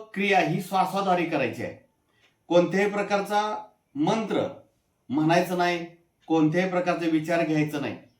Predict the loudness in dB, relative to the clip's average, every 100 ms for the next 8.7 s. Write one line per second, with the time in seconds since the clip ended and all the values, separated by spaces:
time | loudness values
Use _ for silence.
0 | _ _ _ _ _ -4 -2 0 2 2
1 | 2 -2 -4 -2 0 2 2 0 -8 -18
2 | _ _ _ _ _ _ _ _ _ _
3 | _ _ -2 -2 -4 -4 -4 -2 -2 -2
4 | -6 -4 -4 -2 -2 4 4 4 2 -6
5 | -8 -2 0 0 0 0 -2 -2 -4 -4
6 | -10 -18 _ _ _ _ _ _ _ _
7 | _ -2 0 2 0 0 0 0 -2 -2
8 | -2 -2 -2 0 -2 -4